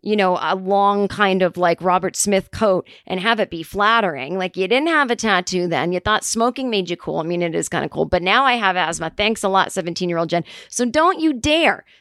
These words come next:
seventeen-year-old Jen, think you're cooler than forty-six-year-old Jen, 'cause I'm fucking cool. I've, have you, oh, excuse me,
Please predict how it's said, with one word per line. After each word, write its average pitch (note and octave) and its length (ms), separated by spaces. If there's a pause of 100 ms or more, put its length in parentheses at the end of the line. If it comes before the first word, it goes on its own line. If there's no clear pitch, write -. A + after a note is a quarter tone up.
seventeen-year-old G3+ 720
Jen, E3 240 (200)
think B3+ 220
you're A#3+ 160
cooler A#3 580 (180)
than A3 120
forty-six-year-old F#3+ 880
Jen, D3+ 240
'cause F3 140
I'm B3+ 200
fucking F#3+ 340
cool. G3+ 340
I've, A3+ 260
have G#3 240
you, C4 460
oh, C4+ 80
excuse C4+ 420
me, B3+ 280